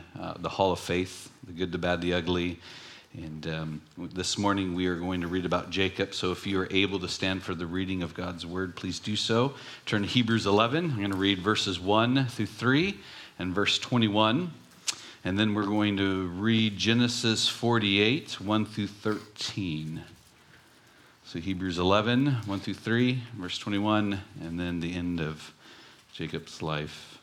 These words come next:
in Genesis forty-eight. So Hebrews eleven, verse one reads,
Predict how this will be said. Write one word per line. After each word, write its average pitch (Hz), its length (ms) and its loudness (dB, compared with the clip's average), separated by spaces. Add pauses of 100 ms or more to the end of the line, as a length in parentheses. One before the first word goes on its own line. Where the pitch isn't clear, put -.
(160)
in 87 140 -14
Genesis - 580 -10
forty-eight. 82 600 -10 (680)
So - 180 0
Hebrews 135 320 4
eleven, 113 340 4
verse 98 260 -2
one 95 200 0
reads, 90 480 0